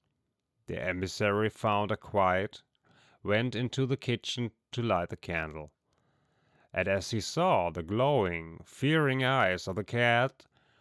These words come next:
for life cold, he held a match to it so that it should catch fire. But the cat didn't know how to joke, jumped in his face, spat and scratched.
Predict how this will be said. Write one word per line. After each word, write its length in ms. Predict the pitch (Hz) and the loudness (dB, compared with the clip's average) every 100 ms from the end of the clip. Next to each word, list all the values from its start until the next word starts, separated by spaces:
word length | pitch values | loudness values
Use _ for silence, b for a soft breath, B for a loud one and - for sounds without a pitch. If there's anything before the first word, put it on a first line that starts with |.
| b b | b b
for 220 | - 107 | -2 2
life 400 | 113 143 147 - | 4 2 2 -2
cold, 640 | - 160 95 87 92 - - _ _ | 0 2 4 0 -4 -8 -20 _ _
he 140 | 113 | -4
held 320 | 98 117 135 110 | 2 2 2 0
a 40 | |
match 440 | 85 82 87 - | 0 0 -2 -6
to 120 | - 107 | -4 0
it 300 | 107 110 - b b b | 2 0 -6 b b b
so 240 | - 139 139 | -4 0 2
that 180 | 135 131 | 2 2
it 140 | 131 | -2
should 320 | - 147 139 | -2 -2 -2
catch 340 | - 127 - - | -2 -2 -2 -10
fire. 540 | - 87 80 73 73 _ _ _ _ _ _ _ _ _ _ | -4 -2 -2 -6 -14 _ _ _ _ _ _ _ _ _ _
But 120 | 101 | -4
the 80 | 104 | -4
cat 340 | - 117 131 - | 0 2 2 0
didn't 340 | 123 131 131 | -4 -2 0
know 260 | 135 131 131 | 4 4 4
how 260 | 120 123 | 4 2
to 180 | 131 139 | 2 -2
joke, 520 | 120 147 175 - - _ b b b b b | 0 2 2 2 -6 _ b b b b b
jumped 340 | 87 143 143 123 | 0 2 2 0
in 120 | 135 | 0
his 180 | 113 - | 0 0
face, 360 | 139 123 120 | 0 0 0
spat 600 | - 98 - - 139 135 | -6 -8 -8 -4 2 2
and 100 | 127 | 2
scratched. 640 | - - 107 95 - - | -2 0 0 0 -4 -10